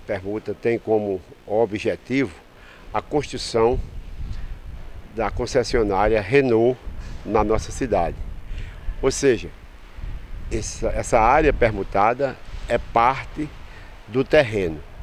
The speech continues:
Terreno da, da Via Leste, uma parte, e a outra parte é do município. A do município é uma pequena parte, mas tem uma grande serventia para ampliação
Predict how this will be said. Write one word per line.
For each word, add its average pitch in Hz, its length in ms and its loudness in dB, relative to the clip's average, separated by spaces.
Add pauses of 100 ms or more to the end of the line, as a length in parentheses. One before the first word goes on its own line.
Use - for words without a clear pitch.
(640)
Terreno 131 540 4
da, 98 340 4 (640)
da 95 140 0
Via 123 180 6
Leste, 143 580 4
uma 123 140 4
parte, 139 480 0
e 131 60 0
a 123 60 6
outra 131 200 2
parte 127 640 0 (720)
é 113 80 0
do 95 300 -4
município. 127 640 0 (680)
A 113 200 4
do 104 360 -4
município 131 560 0
é 139 40 6
uma 143 100 6
pequena 143 460 2
parte, 90 480 0
mas 104 280 0
tem 123 140 0
uma 120 140 4
grande 147 400 6
serventia 127 880 2 (420)
para 123 240 6
ampliação 117 840 2